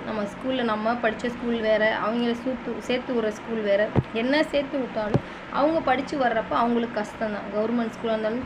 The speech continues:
பிரைவேட், பிரைவேட் ஸ்கூலா இருந்தாலும் அவங்களுக்கு கஷ்டம்தான். அதனால வந்து இங்கிலீஷ் நம்மளுக்கு கட்டாயமா தெரிஞ்சாகணும். இங்கிலீஷ் தெரியாம நான் நினைச்சு, நினைச்சு, நினைச்சு, நினைச்சு அழுகுவேன்.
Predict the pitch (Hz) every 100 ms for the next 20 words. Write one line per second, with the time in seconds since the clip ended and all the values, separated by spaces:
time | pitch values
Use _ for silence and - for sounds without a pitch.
0 | - 220 233 233 - 220 233 240 - 220
1 | 208 202 247 - - - - 240 254 196
2 | 190 202 202 - 202 202 208 - - -
3 | - 208 226 262 233 226 240 208 220 453
4 | 539 254 247 277 269 226 208 240 202 -
5 | 208 214 240 233 208 208 208 202 190 214
6 | - - - - - 233 247 277 269 233
7 | 233 226 233 247 220 208 226 233 233 226
8 | 226 - 240 226 220 233 214 226 - 240
9 | 190 214 247 247 208